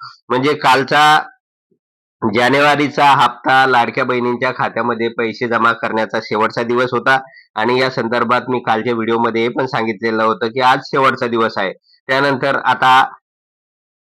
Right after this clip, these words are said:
सोमवारपासून म्हणजे आजपासून लाडक्या बहिणींच्या खात्यावर हे पैसे जमा होणार नाही.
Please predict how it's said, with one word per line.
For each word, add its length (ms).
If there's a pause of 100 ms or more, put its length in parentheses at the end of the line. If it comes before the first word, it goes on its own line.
(760)
सोमवारपासून 720
म्हणजे 200
आजपासून 800
लाडक्या 300
बहिणींच्या 540
खात्यावर 340
हे 60
पैसे 340
जमा 240
होणार 420
नाही. 320